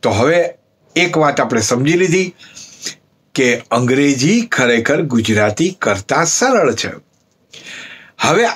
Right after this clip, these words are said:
આવતે વખતે પાછો હું આવીશ અને બીજું એક ઉદાહરણ આપીશ, ત્યારે તમારે આ અંગ્રેજી શીખવું કેટલું આસાન છે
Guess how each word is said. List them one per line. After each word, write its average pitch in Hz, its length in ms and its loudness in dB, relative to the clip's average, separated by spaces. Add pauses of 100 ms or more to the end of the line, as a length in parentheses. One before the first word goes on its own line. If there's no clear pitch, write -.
(180)
આવતે 151 420 2
વખતે 254 360 0
પાછો 208 640 2 (840)
હું 165 160 4
આવીશ 202 580 2 (240)
અને 175 460 4
બીજું 127 600 2
એક 160 140 0
ઉદાહરણ 135 480 2
આપીશ, 120 840 0 (480)
ત્યારે 147 840 2 (400)
તમારે 156 840 2 (540)
આ 151 240 2 (180)
અંગ્રેજી 151 680 2
શીખવું 156 600 -2
કેટલું 165 680 -2
આસાન 160 720 0
છે 123 600 0